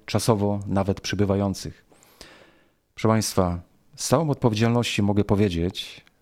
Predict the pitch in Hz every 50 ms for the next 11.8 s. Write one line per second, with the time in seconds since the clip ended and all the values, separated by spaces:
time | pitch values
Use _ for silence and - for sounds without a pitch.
0 | _ _ - 92 90 87 98 95 92 92 92 92 92 - _ _ - 92 98 101
1 | - - - 98 - - 98 98 92 92 104 113 110 107 104 101 95 101 113 110
2 | 110 101 98 90 90 101 104 - _ _ _ _ _ _ _ - 95 101 - -
3 | - 104 - - 113 104 98 - - - - 80 76 - _ _ - - - -
4 | - - _ _ _ _ - - 113 104 - - 104 113 117 110 110 107 104 95
5 | 92 101 98 95 110 107 98 92 - - - 101 95 95 92 98 123 131 117 -
6 | - 92 92 107 - - - - - - _ - - _ _ _ _ _ _ -
7 | - 113 - 123 110 104 104 95 - 104 104 110 113 110 107 104 101 90 - 107
8 | 95 95 117 123 - - - 98 202 208 - - - - _ _ - - _ _
9 | _ _ - - - - 117 165 151 127 123 110 110 110 107 107 104 - - -
10 | - - 92 90 98 92 92 92 90 - - - - - - _ _ _ _ _
11 | - - - - 117 - - - 76 - - - - - - -